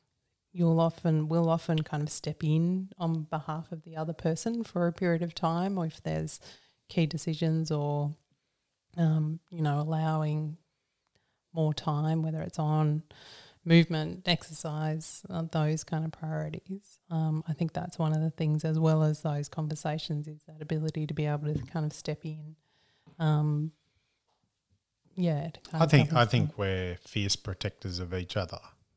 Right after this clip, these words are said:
Speaker 2: and that turns up when you're,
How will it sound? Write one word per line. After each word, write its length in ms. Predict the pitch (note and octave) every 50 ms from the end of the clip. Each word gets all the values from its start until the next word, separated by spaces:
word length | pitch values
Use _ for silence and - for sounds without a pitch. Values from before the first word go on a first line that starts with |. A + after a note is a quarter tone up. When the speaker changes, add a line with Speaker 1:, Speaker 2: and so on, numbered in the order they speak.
| _ _ _
Speaker 2:
and 400 | G#2+ G2 F#2 F#2 F#2 F2+ F2+ F2+
that 280 | F#2 F#2+ F#2+ - _ _ _ _ _ _ _ _ _ _ _ _ _ _ _ _ _
turns 420 | - - G#2+ G2 F#2 F#2 F#2 E2+
up 300 | G2 F#2+ F#2+ - - _ _ _ _ _ _ _ _ A#2+
when 520 | G2+ F#2+ F#2 F2+ F2+ F2+ F2+ F2+ F2 F2 F2 F2+ _ _ _ _ _ _ _ _ - - - _ _ _ _ _ _ _ _ _ _ _ _ _ _
you're, 680 | - G#2 G2+ G2 F#2 F#2 F#2 F#2 F#2 F#2 G2 A2+ -